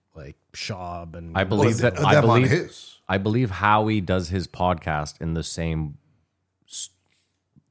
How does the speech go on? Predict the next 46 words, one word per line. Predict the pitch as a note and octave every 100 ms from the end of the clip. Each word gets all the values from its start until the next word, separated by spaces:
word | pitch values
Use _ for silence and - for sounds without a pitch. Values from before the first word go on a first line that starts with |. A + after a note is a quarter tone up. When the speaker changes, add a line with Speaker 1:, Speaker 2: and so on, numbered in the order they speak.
| _ -
Speaker 2:
there's | E2+
a | F2
giant | C#2+ F#2 G2 F#2
studio | - F2+ F#2
space | F2+ F#2+ F2+
somewhere | - F2 E2
in | D#2+
L | D#2+ D#2+
A, | D#2+
and | A2+ - _ _ F2+
I |
believe | F2+ F#2+ F#2
a |
lot | F2+ F2 F#2
of | E2
them | E2+ E2
do | E2 D#2+
their | D#2+
podcast | - E2 D2 D2+ C#2 C3
Speaker 1:
Hmm. |
Speaker 2:
out | F2 D#2+
of | C#2+
said | - D#2+ C#2
space. | - D#2 C2+ -
Speaker 1:
Interesting. | A#2+ - E2+ D#2+ - D#2+ E2+ - _ _ _ _
Speaker 2:
Like, | G2 F#2
it's | G2
just | G2
got | G2
a |
bunch | F2+ F#2
of | F#2
different | F#2 F2 E2 E2
rooms. | F2 D#2 D2+ - - _ _ _ -
Speaker 1:
I | B2
would | D3+
have | C3+
thought | G#2+ F#2+
Howie | G2+ G2 F#2
would | F#2
have | F#2
done | F#2+ E2+
his | G#2 F2+
from | G2 E2+
his | D#2
house. | - A#2 G2 -